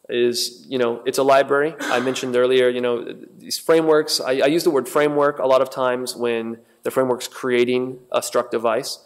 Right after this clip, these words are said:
and a library when you bring your own struct device, but you're just managing some resource. So C C F is, you have to bring your own, bring your own platform device, or bring your own platform driver. Um, and, uh, it's just a library for managing, uh, the,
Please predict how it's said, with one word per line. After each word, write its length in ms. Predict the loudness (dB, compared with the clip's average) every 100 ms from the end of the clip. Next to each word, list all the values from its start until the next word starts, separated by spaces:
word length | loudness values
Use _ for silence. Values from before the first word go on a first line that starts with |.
| _ -4
and 80 | 0
a 60 |
library 560 | 2 2 4 4 2 0
when 180 | -4 -6
you 80 |
bring 240 | -4 -2 2
your 140 | 2
own 100 | 2
struct 280 | 0 -6 -6
device, 420 | -2 0 0 -4
but 260 | -4 -4 -2
you're 120 | -8
just 180 | -8 -4
managing 360 | -2 -2 -8
some 200 | -10 -10
resource. 500 | -12 -6 -4 -4 -14 _ _ _ _ _ -2
So 500 | 4 6 4 -2 -16 _ _ -6
C 200 | -2 0
C 160 | 4
F 160 | 4 4
is, 180 | -2 -4
you 200 | 0 2
have 80 |
to 80 | 2
bring 200 | 2 2
your 120 | 4
own, 340 | 4 2 -4 -12 -2
bring 160 | 2
your 120 | 4
own 100 | 4
platform 440 | 4 2 2 -2 -2
device, 460 | -4 -6 -6 -14 -14 -8
or 100 | -2
bring 160 | 0
your 80 | 0
own 80 | -2
platform 320 | -4 -4 -8
driver. 400 | -6 -6 -8 -12 _ _ _ _
Um, 420 | -2 -2 -4 -8 -10 -2
and, 360 | 0 0 0
uh, 140 | 0 0
it's 120 | -4
just 140 | -2
a 40 | 2
library 380 | 2 2 0 -2
for 120 | -4
managing, 640 | -4 -4 -6 -10 -12 -16 -12
uh, 360 | -8 -6 -8 -8
the, 300 | -10 -10